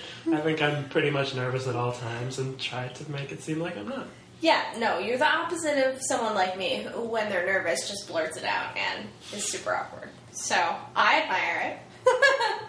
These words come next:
Speaker 2: <laughs>
Speaker 1: Thank you.
Speaker 2: And now you're in C T. So, um, let's see, let's talk about C T. Are there any particular things that we've done that you've really loved or connected with?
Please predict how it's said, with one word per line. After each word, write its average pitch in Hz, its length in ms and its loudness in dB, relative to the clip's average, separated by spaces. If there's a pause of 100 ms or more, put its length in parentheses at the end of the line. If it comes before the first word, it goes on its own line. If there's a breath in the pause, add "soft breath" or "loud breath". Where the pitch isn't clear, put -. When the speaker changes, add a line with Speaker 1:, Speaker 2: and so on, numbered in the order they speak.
Speaker 2:
<laughs> - 140 -20
Speaker 1:
Thank - 180 -10 (100)
you. - 40 -14 (580 loud breath)
Speaker 2:
And 285 240 6
now 220 200 4
you're 247 280 2
in 285 140 0
C 381 140 0
T. - 300 0 (180)
So, 262 560 6 (140)
um, 269 520 2
let's 370 280 0
see, 427 120 2
let's 233 260 2
talk 370 200 4
about 320 260 2
C 269 140 -2
T. - 240 -2
Are 214 140 4
there 214 200 0
any 285 300 2
particular 247 640 0
things 214 240 -4
that 170 120 -4
we've 208 200 -4
done 180 200 0
that - 160 -6
you've 180 320 -8
really 185 400 0
loved 147 600 -2
or - 540 -2 (160)
connected - 480 -8
with? 254 140 -8